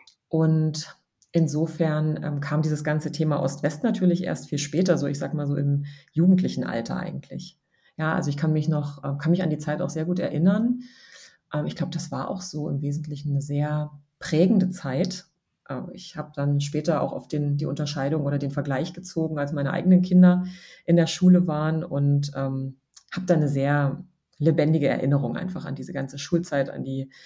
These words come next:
Dinge, die wir da so gemacht haben. Und, ähm, kann mich auch noch sehr, sehr gut dran erinnern, wie nach dem Fall der Mauer, also sozusagen eigentlich direkt, glaub ich, am nächsten Tag, als das in den Nachrichten kam, ich mit meinem Papa in unserem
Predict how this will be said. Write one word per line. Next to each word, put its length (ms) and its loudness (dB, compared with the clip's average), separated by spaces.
Dinge, 180 8
die 120 4
wir 60 2
da 120 2
so 120 -2
gemacht 420 -2
haben. 480 -2
Und, 580 0
ähm, 480 0
kann 160 2
mich 160 4
auch 80 2
noch 120 2
sehr, 180 6
sehr 100 6
gut 260 -2
dran 120 -2
erinnern, 580 6
wie 360 2
nach 200 -2
dem 220 -2
Fall 260 -2
der 140 2
Mauer, 580 2
also 140 -4
sozusagen 400 -4
eigentlich 460 -6
direkt, 240 -4
glaub 120 0
ich, 140 -2
am 80 2
nächsten 300 -4
Tag, 300 -8
als 160 -6
das 140 -8
in 80 -6
den 120 0
Nachrichten 480 -4
kam, 280 -4
ich 140 -8
mit 180 -8
meinem 220 -4
Papa 320 -8
in 180 -6
unserem 520 -4